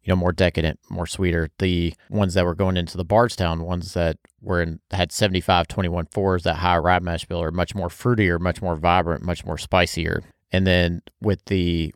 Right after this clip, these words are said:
Finger Lakes barrel, they were, which were in Kelvin, they almost tasted like a, not a double oak, but just really decadent, chocolatey, creamier. That's the ones that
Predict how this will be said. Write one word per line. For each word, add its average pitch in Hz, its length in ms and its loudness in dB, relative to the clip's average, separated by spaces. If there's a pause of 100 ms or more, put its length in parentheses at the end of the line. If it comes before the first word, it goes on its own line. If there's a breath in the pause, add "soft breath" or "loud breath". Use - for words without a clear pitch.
Finger 139 220 2
Lakes 90 240 2
barrel, 85 520 -2
they 90 120 2
were, 85 240 0 (160)
which 92 300 0
were 87 240 -4
in 87 80 -6
Kelvin, 90 640 2
they 113 100 2
almost 120 300 2
tasted 98 260 0
like 85 260 0
a, 78 300 0 (140)
not 131 180 2
a 85 60 -2
double 80 340 -2
oak, 80 180 0
but 92 140 -2
just - 300 -6 (280)
really 120 480 2 (360)
decadent, 98 560 0
chocolatey, 90 600 0
creamier. 92 840 0
That's 104 240 2
the 98 100 -2
ones 90 300 -2
that 82 160 -4